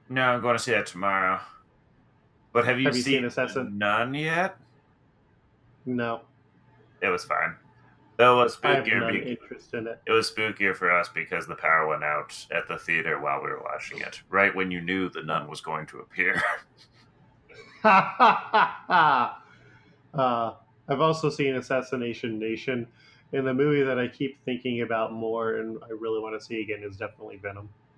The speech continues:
Speaker 1: Oh, yeah. We got that A M C version of Movie Pass, so we're gonna go see that tomorrow.
Speaker 2: Yeah, that's what I do, buddy.
Speaker 1: You have the
Speaker 2: It's
Speaker 1: A M C
Speaker 2: good.
Speaker 1: version?
Speaker 2: Yeah.
Speaker 1: Oh, I thought you had the,
Speaker 2: Yeah.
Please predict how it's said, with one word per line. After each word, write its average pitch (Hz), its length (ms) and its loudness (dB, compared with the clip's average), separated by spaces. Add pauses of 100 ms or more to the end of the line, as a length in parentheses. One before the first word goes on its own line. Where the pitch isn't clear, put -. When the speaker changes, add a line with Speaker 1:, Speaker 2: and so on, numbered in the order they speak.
(840)
Speaker 1:
Oh, 104 180 6
yeah. 90 220 4 (280)
We 143 120 -2
got 147 240 6
that 123 340 2
A 110 180 -2
M 101 240 -4
C 101 460 -6
version 87 500 -2
of 82 140 -6
Movie 82 360 -6
Pass, - 340 -6
so 73 100 -10
we're 67 100 -8
gonna 62 160 -14
go 64 120 -12
see - 180 -12
that 57 180 -10
tomorrow. - 440 -20 (1120)
Speaker 2:
Yeah, 170 160 0
that's 135 240 -2
what 131 100 0
I 147 140 0
do, 113 160 -4
buddy. 107 320 -6 (1120)
Speaker 1:
You 131 80 4
have 113 40 0
the 113 40 2
Speaker 2:
It's 113 80 4
Speaker 1:
A 110 40 4
M 107 80 0
C 139 100 4
Speaker 2:
good. 139 140 2
Speaker 1:
version? 156 380 -4 (1400)
Speaker 2:
Yeah. 139 240 0 (680)
Speaker 1:
Oh, 147 60 6
I 151 100 10
thought 180 200 0
you 160 80 6
had 139 180 4
the, 123 120 0
Speaker 2:
Yeah. 117 340 0